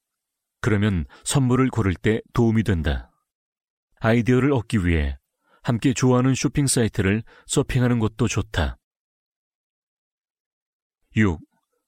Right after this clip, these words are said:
도움을 줄 사람을 찾는다. 배우자를 위한 선물을 어떻게 고를지 막막하다면 배우자를 잘 아는 친구나 가족에게 도움을 청한다. 대부분의 사람들은 선물 고르는 것을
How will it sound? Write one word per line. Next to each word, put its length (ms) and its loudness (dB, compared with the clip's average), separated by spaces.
도움을 340 2
줄 180 0
사람을 440 0
찾는다. 640 -2
배우자를 440 2
위한 220 2
선물을 560 0
어떻게 400 0
고를지 500 0
막막하다면 880 -2
배우자를 440 2
잘 220 0
아는 420 -2
친구나 440 0
가족에게 640 -2
도움을 360 2
청한다. 560 -4
대부분의 400 2
사람들은 600 -2
선물 360 0
고르는 360 0
것을 420 0